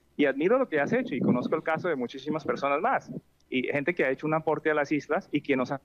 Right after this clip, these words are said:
respetado sobre todo. Nos ha respetado que nosotros sigamos con el discurso de sal y que hemos logrado cosas. Y, y eso te lo admiro y, y, y, y, y claro, esperemos que, que, que, am,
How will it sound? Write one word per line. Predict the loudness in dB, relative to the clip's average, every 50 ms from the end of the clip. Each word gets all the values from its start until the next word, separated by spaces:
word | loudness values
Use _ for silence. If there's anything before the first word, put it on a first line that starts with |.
| _
respetado | -2 0 0 0 2 -2 -2 0 0 -2 -2 -2 -4
sobre | -4 -4 -2 -2 0
todo. | 2 2 2 2 0 -2 -6 _ _ _ _ _ _ _
Nos | -2 -2 0 2
ha | 2
respetado | 0 0 0 -2 -2 0 2 2 2 0 -2
que | -2 -6
nosotros | -6 -6 -6 -8 -8 -6
sigamos | -6 -2 0 0 0 0 -2 -4
con | -2 -2 -2
el | -2 -2
discurso | -4 -6 -2 -2 -2 0 2 2
de | 2 0 2
sal | 2 0 0 0
y | -2
que | -2 -2 -2
hemos | 0 0 0 0
logrado | 2 2 2 2 2 0 0
cosas. | 0 0 0 0 -4 -14 _ _ -20 _ _ _ -20 _ -20 _ _ _
Y, | -2 0 0 0 0 0 2
y | 2
eso | 2 2 0 0
te | 2 2
lo | 2
admiro | 2 2 2 0 0 0 0 0
y, | 0 0
y, | 0 0 -2 -2 -2 -2 -2 -2 -4
y, | -4 -4 _ -4 -4
y, | -4 -4 -6 -4
y | -2 -4 0
claro, | 0 0 0 0 0 -2
esperemos | -4 -2 -2 -2 0 0 0 -2 -4 0
que, | 2 2 2 2 -2 -2
que, | -2 0 0 0 -2 -2
que, | 0 0 2
am, | 2 0 -2 -2 -6 -12